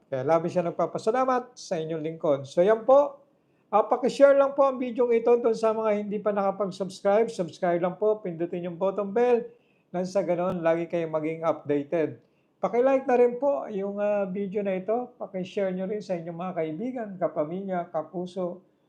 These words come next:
o kasambahay. Kung may mga nais kayong pag-usapan, na nais nating, ah, paksain dito sa aking YouTube channel, pwede naman po niyo akong tawagan o kaya magmensahe lamang at yan ay bibigyan ko ng pansin.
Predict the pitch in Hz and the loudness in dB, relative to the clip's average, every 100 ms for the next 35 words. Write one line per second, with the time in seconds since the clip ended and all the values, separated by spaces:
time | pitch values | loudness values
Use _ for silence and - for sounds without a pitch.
0 | _ _ 151 160 160 160 170 - 156 151 | _ _ 4 4 4 -2 -6 -2 -2 0
1 | 143 143 165 151 151 160 196 214 220 240 | -2 2 2 2 0 -2 -2 0 2 2
2 | 240 262 254 233 233 294 311 302 285 285 | 2 -2 0 -2 0 2 4 2 0 -4
3 | 254 _ _ _ _ _ - 165 170 180 | -10 _ _ _ _ _ -10 -6 -2 -2
4 | 190 190 196 202 202 202 196 190 180 - | -2 -4 -4 -4 -4 -2 -2 -2 -4 -6
5 | - 185 - 233 226 220 262 269 240 240 | -4 -4 0 0 2 0 0 2 2 2
6 | 214 175 190 190 185 185 170 - 226 233 | 0 0 -2 -6 -6 -8 -8 -2 -2 0
7 | 220 208 185 175 180 175 170 165 175 170 | -4 -2 -4 -2 -4 -4 -8 -6 -6 -4
8 | 165 165 156 160 151 151 196 208 185 147 | -4 -4 -2 0 0 0 -2 -2 -4 -6
9 | 156 151 151 135 143 135 160 156 165 185 | -4 -4 -6 -8 -10 -4 0 0 -2 -2
10 | 233 226 175 165 180 165 151 160 151 160 | -2 -4 -6 -4 -4 -4 -6 -6 -6 -4
11 | 170 165 156 156 156 143 190 165 | -4 -4 -6 -6 -6 -6 -4 -4